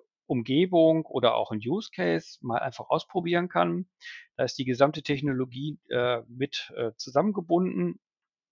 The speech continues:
als eine Lösung. Und was wir zusätzlich noch machen, ist, dass wir auch unser gesamtes Portfolio für Gaia X, äh, als as-a-Service-Plan aus,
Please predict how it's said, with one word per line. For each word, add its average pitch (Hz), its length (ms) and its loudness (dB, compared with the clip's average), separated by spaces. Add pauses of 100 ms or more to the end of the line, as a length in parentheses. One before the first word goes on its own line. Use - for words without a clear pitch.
(280)
als - 180 -4
eine 120 260 2
Lösung. 165 540 0 (540)
Und 143 160 0
was 160 120 6
wir 151 100 2
zusätzlich 170 500 0
noch 151 140 0
machen, 143 360 2
ist, 135 180 -6
dass 131 220 -4
wir 120 520 0
auch 117 140 0
unser 127 180 -2
gesamtes 120 440 -2
Portfolio 170 580 0
für 160 220 -2
Gaia 123 280 2
X, - 380 -4
äh, 123 400 0
als 113 240 -2
as-a-Service-Plan 147 1200 0
aus, - 480 -2